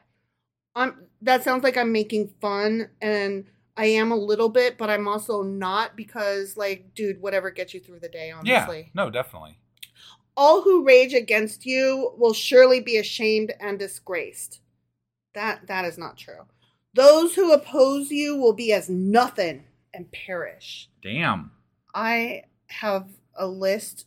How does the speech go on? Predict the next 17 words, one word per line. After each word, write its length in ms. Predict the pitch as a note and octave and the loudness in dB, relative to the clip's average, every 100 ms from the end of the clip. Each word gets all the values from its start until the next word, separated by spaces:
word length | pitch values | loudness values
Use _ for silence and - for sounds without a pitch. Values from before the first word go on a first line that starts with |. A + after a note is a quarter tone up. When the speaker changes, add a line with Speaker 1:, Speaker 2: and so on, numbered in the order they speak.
| _ | _
Speaker 1:
of 240 | - G3 F#3+ | -4 -4 -4
a 80 | G3+ | -8
couple 280 | - G3+ G3 | -12 -12 -12
people. 720 | - G3 - A3 A#3 A#3+ A3+ _ _ _ | -12 -16 -10 -6 -4 -4 -8 _ _ _
So 180 | - G3 | -8 -8
it's 120 | - | -6
not 140 | F#3 | -10
really 220 | E3 E3+ D#3 | -8 -8 -10
a 60 | |
list. 360 | E3 F3+ D#3+ - | -8 -6 -8 -10
It's 200 | - - _ | -20 -20 _
Speaker 2:
Just 220 | A#2 G#2+ | -10 -10
a 20 | |
couple, 220 | - G2+ - | -6 -8 -2
Speaker 1:
couple 120 | A3 | 0
Speaker 2:
yeah. 140 | - - | 0 0
Speaker 1:
people 560 | G#3+ G#3 A3 A3 A#3 | -6 -4 -4 -4 -6